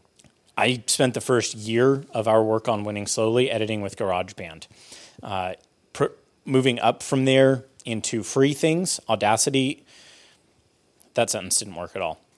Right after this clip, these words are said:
Free things that you can get on your computer at home. If you have a Mac, you have a license to GarageBand. That's actually true on I O S devices as well. iPads have licenses for it, and you can actually do some of this editing on iPads. It's pretty great, impressively enough.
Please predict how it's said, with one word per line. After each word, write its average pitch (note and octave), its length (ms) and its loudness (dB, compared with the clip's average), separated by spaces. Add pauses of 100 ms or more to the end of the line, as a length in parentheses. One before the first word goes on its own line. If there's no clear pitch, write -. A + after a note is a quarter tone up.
(160)
Free D#3+ 260 4
things B2 380 2
that A#2+ 80 -4
you A2+ 140 -4
can A#2+ 140 -4
get A2 240 2
on A#2 140 2
your A#2+ 120 0
computer A2 360 -2
at F#2+ 80 -4
home. F2 220 -4
If G2+ 140 -10
you A2+ 80 0
have C3 140 4
a C3 60 4
Mac, B2 340 -2
you A2+ 100 -4
have A2 140 2
a - 20 0
license G#2+ 440 -2
to A#2+ 80 -8
GarageBand. F#2+ 680 -4 (520)
That's A2+ 180 -2
actually A2 320 0
true G#2+ 460 -2
on F#2+ 580 -4 (200)
I G#2 140 0
O G2+ 80 2
S A2 160 4
devices F#2+ 460 -2
as G2 100 -10
well. F#2 320 -4
iPads F#2 440 -4
have F2+ 200 -6
licenses F2 560 -8
for F#2 240 -6
it, F#2 160 -8
and B2+ 260 -6
you E3 120 -6
can E3 120 -4
actually F3 400 -2
do F3+ 180 -6
some C3 180 -4
of A#2 80 -6
this A#2 160 -4
editing A2 380 -6
on G2 400 -8 (240)
iPads. A2+ 640 -2
It's - 120 -16 (220)
pretty F#2+ 160 -12
great, D#3+ 260 2 (240)
impressively G2 520 -6
enough. - 640 -14